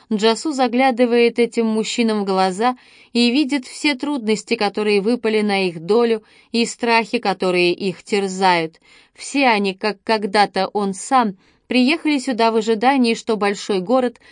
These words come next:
обеспечит им хорошую жизнь и достаток, но получили полную противоположность. На прошлой неделе в цех с чёрного входа постучал босоногий молодой человек в рваной рубахе.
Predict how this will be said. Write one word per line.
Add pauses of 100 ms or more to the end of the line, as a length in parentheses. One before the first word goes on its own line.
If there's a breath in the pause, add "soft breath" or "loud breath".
(140 soft breath)
обеспечит
им
хорошую
жизнь
и
достаток, (300 soft breath)
но
получили
полную
противоположность. (240 soft breath)
На
прошлой
неделе (240 soft breath)
в
цех
с
чёрного
входа (280 soft breath)
постучал
босоногий
молодой
человек
в
рваной
рубахе.